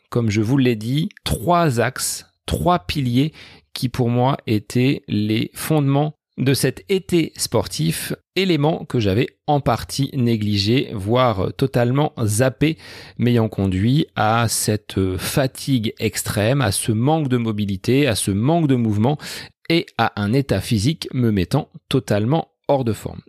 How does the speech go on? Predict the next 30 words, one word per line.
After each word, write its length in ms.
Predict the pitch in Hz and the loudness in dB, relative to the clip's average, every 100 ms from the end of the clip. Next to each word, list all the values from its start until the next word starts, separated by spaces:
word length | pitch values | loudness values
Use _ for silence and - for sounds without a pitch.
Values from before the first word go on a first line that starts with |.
| _ | _
Alors, 200 | 160 147 - - - | -2 0 -2 -18 -8
les 160 | - 147 | 0 0
trois 380 | 143 - 226 - | 0 -2 0 0
piliers 640 | - 208 170 139 139 220 _ _ _ - | 0 0 2 2 0 -2 _ _ _ -4
que 140 | 127 | 0
j'ai 140 | 120 | 0
donc 340 | 123 127 110 - 135 | 0 -2 -4 -8 -2
identifiés 800 | 135 123 - 117 - 165 180 202 - - - - _ - | 0 0 0 -2 0 2 2 2 -6 -20 -20 -20 _ -4
tournent 440 | 165 156 143 110 - _ _ _ _ - | -2 0 0 -2 -6 _ _ _ _ -2
autour 340 | 127 - 135 | -2 0 0
de 100 | 110 | 2
choses 300 | - 151 131 - _ | 2 2 2 -4 _
très 240 | - 139 135 | -4 0 2
basiques, 380 | 139 143 160 | 0 0 -4
hein. 120 | 117 120 | -6 -6
C'est 160 | - 113 | -4 0
des 240 | 110 107 | 2 2
éléments 320 | 123 127 147 | 2 2 2
dont 100 | 127 101 | 0 -2
on 60 | 104 | 0
a 80 | 92 | -2
déjà 400 | 92 143 151 139 | 2 2 2 2
parlé 240 | 135 131 | 2 0
sur 180 | 120 113 | 0 0
le 100 | 101 | 0
podcast, 520 | 107 104 143 151 - - - - | 0 -2 0 0 -4 -16 -20 -8
mais 420 | 123 131 170 - - | 0 2 2 0 -6
qui 360 | - 147 151 - | -6 -2 -2 0
méritent 500 | 117 131 143 160 - | 2 2 2 -2 -6
d'être 380 | 104 123 143 - | -2 0 -2 -6